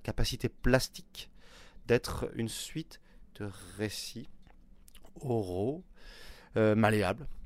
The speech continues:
attribués à des personnes différentes, euh, a posteriori. Et c'est vrai que faire de ce roman une suite de paroles libres,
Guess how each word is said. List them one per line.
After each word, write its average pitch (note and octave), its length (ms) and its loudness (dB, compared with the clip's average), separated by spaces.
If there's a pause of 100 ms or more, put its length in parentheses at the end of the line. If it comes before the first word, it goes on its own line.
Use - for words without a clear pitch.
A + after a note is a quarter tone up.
(760)
attribués A#2+ 840 8
à G#2 60 6
des G2+ 100 -2
personnes A2 380 0
différentes, A#2 840 0
euh, A1+ 380 -2 (240)
a G#2 100 -2
posteriori. G#2+ 640 -2 (880)
Et - 40 -10
c'est - 180 2
vrai A#2 200 6
que C3+ 240 2 (880)
faire D3 320 8
de B2 80 8
ce - 180 4
roman A#2+ 360 8
une A#2 60 8
suite - 360 -2
de G#2 80 4
paroles G#2+ 480 8 (320)
libres, F#2+ 500 4